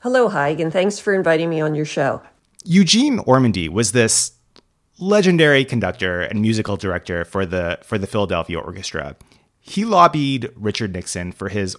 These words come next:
Speaker 2: orchestra to be the first to visit China. Why, why did he want to be the first to go to China, and why did Nixon choose him?
Speaker 1: Um, Ormandy had a thing about being first, first at a, at a lot of, uh, uh, milestones,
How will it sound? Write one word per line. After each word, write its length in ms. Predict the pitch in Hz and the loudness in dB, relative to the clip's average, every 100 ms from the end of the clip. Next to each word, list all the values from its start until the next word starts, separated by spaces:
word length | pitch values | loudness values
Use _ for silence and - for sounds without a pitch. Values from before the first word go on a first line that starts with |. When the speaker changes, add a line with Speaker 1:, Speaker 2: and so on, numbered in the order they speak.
| - | -2
Speaker 2:
orchestra 400 | 143 143 139 123 | -2 0 -2 -2
to 140 | 127 | -2
be 200 | 117 117 | 0 -2
the 220 | 120 113 | -2 -4
first 560 | - - 220 - - - _ | -2 2 2 2 -6 -8 _
to 100 | - | -6
visit 260 | 101 98 - | -4 -4 -4
China. 440 | - 131 101 85 - - - - _ _ _ | -2 -2 -2 -4 -10 -20 -20 -20 _ _ _
Why, 400 | 131 147 240 269 _ _ | -2 4 4 2 _ _
why 200 | 131 208 | 2 4
did 120 | 262 | 4
he 60 | 254 | 2
want 300 | 139 98 98 | 2 0 -2
to 100 | - | -4
be 100 | 95 | -6
the 80 | 90 | -6
first 240 | - 82 | -8 -10
to 40 | 87 | -8
go 100 | 90 | -8
to 80 | 87 | -6
China, 400 | 95 90 90 - | -6 -6 -6 -4
and 220 | 131 117 | 0 2
why 220 | 113 131 | 6 6
did 160 | 135 117 | 6 0
Nixon 320 | 104 - 95 | -4 -4 -6
choose 280 | 90 82 78 | -6 -6 -6
him? 360 | - - - _ - - - - - | -10 -12 -16 _ -20 -20 -20 -10 2
Speaker 1:
Um, 220 | 185 196 - _ | 4 4 0 _
Ormandy 520 | 254 320 381 370 233 | 4 6 4 2 0
had 380 | 202 190 175 170 | 0 0 2 2
a 100 | 151 | 0
thing 500 | 151 - 170 160 151 - | -4 -2 0 2 0 0
about 420 | 151 143 135 - | 0 2 0 -2
being 280 | 156 147 139 | -2 -2 -4
first, 680 | - - 156 - - - - | -8 -4 -4 -4 -6 -10 -10
first 340 | - 185 185 | -4 -4 0
at 80 | 170 | 0
a, 180 | 147 143 - | 0 -2 -2
at 160 | 165 151 | 0 2
a 60 | |
lot 380 | 147 147 151 151 | 2 4 4 4
of, 260 | 147 139 - | 2 -4 -4
uh, 500 | 151 147 143 147 147 - - - - - | 0 2 4 2 0 -6 -20 -20 -10 0
uh, 120 | 160 | 2
milestones, 1000 | 151 156 156 165 170 - 165 147 143 147 | 4 4 4 4 0 -2 2 2 2 -4